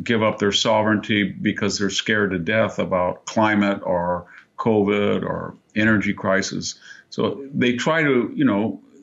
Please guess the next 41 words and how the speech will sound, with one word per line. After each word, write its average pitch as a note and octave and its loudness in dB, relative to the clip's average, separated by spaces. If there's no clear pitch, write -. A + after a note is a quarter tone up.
they B2 2
really B2+ 2
do C3+ 2
want A2+ 2
to - -10
cut - -4
back A2 0
on G#2 0
fossil A2 0
fuels, A#2 0
so G#2 -2
that B2+ -2
could - -4
create G2+ 0
a, F#2+ -6
a - -4
crisis. - -4
Or G2+ 2
they G#2 2
tell A2+ 0
people A2 2
in G2+ 4
Holland G#2+ 4
or G#2 4
Europe A#2+ 2
that G2+ 0
nitrogen A2+ 2
levels G2+ 0
are G#2 -2
too A#2 2
high G#2+ 2
in G2 2
farming, G#2+ 2
and G2 0
therefore G#2+ 2
we've G2+ 2
got G2 2
to G2 0
cut A2 -4
back G#2 0
on, G2 -6